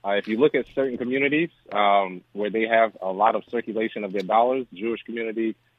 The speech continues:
Korean community, um, others, Latino, the circulation of the dollar with the, with the businesses in their local community has enabled them to fund themselves, essentially, uh, to send their kids to college, uh, to fund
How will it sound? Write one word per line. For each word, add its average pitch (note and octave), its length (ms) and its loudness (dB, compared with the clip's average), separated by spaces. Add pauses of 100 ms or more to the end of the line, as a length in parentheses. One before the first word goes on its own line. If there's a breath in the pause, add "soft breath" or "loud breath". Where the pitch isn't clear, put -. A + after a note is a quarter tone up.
(140)
Korean A2 280 0
community, A2 600 -2
um, F2+ 560 -2
others, A2 380 0
Latino, A2+ 480 -2 (340)
the A#2 260 4
circulation D3+ 520 2
of A#2 100 -4
the A2 60 -4
dollar G#2+ 340 4
with F#2+ 160 -6
the, A2 220 -2
with G2+ 180 -6
the G2 60 -8
businesses G#2 500 -4
in F#2+ 100 -8
their F#2+ 120 -2
local G#2 260 -2
community F#2 560 -6 (320)
has G2+ 140 0
enabled A2+ 320 2
them G#2+ 340 -2
to G#2 140 -2 (100)
fund C3 380 2
themselves, G#2+ 640 -2 (100)
essentially, G2 680 -4
uh, F#2+ 180 -2
to - 180 -16
send G#2 160 0
their G2 80 0
kids G2+ 240 -2
to - 60 -10
college, A#2+ 500 4 (340)
uh, G2 160 0
to - 140 -12
fund A2 440 -4